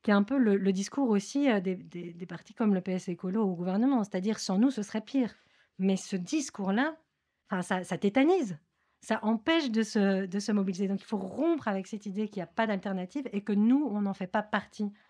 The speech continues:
de cette alternative. Et donc, euh, mais donc, l'utopie, pas au sens de « c'est pas possible ». Non, parce que tout ce que je viens de dire là maintenant, moi, je suis convaincue que si demain, on se mobilise de façon massive, c'est possible,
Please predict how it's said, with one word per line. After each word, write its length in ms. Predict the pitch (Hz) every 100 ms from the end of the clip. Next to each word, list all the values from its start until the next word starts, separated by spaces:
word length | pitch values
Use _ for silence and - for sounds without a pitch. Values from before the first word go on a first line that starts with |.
| _ _ _
de 100 | 175
cette 260 | 190 190 185
alternative. 640 | 175 180 180 185 285 269
Et 60 | 202
donc, 280 | 202 220 214
euh, 100 | 190 - - - _ -
mais 120 | 196
donc, 180 | 214 226
l'utopie, 400 | 202 214 202 285
pas 160 | 269 220
au 100 | 180
sens 340 | - 269 247
de « 200 | 180 190
c'est 140 | 175 170
pas 120 | 165
possible ». 540 | - 185 - 277 175 - _ _ _ 226
Non, 180 | 254
parce 180 | 220 196
que 80 | 202
tout 180 | - 247
ce 60 |
que 120 | - 190
je 80 |
viens 120 | 180 180
de 60 |
dire 160 | 180 180
là 80 | 170
maintenant, 280 | 180 240
moi, 120 | 247 190
je 60 |
suis 100 | 196
convaincue 560 | - 190 180 170 - 294
que 140 | 208
si 160 | - 180
demain, 420 | 165 190 208 214
on 80 | 190
se 160 | -
mobilise 560 | 170 175 165 180 180 170
de 60 | 170
façon 260 | 170 165
massive, 460 | 160 160 - 311 196 - _
c'est 300 | - - 330
possible, 500 | 320 226 208 320 240